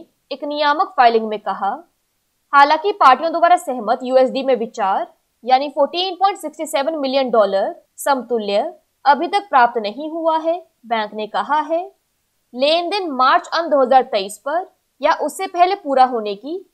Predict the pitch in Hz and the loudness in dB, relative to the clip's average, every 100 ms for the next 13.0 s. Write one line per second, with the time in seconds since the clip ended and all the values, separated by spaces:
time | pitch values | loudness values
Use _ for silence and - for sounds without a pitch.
0 | _ 285 269 277 247 202 226 175 _ _ | _ -6 -2 -2 -4 -6 -10 -12 _ _
1 | _ _ _ _ _ _ 226 226 277 320 | _ _ _ _ _ _ 0 4 4 0
2 | - 330 330 370 339 349 254 - 240 240 | 0 0 0 -6 -2 0 0 0 -4 -2
3 | 214 277 277 311 302 320 381 427 _ _ | -4 -6 -6 -4 -4 -6 -8 -12 _ _
4 | _ _ _ _ _ 277 277 320 294 294 | _ _ _ _ _ -4 -2 0 4 4
5 | 294 415 381 302 302 247 214 190 277 - | 4 -4 -6 -6 0 0 0 -2 -4 -4
6 | - _ - 254 269 285 294 254 240 269 | -16 _ -2 0 2 -2 -2 0 0 0
7 | 359 302 330 339 240 233 233 208 214 214 | -2 2 2 2 -2 -2 -4 -4 -6 -10
8 | 320 _ _ _ _ 349 381 311 254 233 | -12 _ _ _ _ 4 6 4 2 2
9 | 226 214 196 - 320 311 330 370 _ _ | 2 0 -4 -2 -4 -2 -6 -8 _ _
10 | _ _ _ _ 277 285 330 320 320 311 | _ _ _ _ 0 2 0 -2 -4 -4
11 | 311 302 330 381 - _ 247 202 185 403 | -8 -6 -4 -6 -12 _ -2 -2 -2 -4
12 | - _ _ _ 220 247 220 196 180 | -6 _ _ _ -2 -2 -2 -8 -10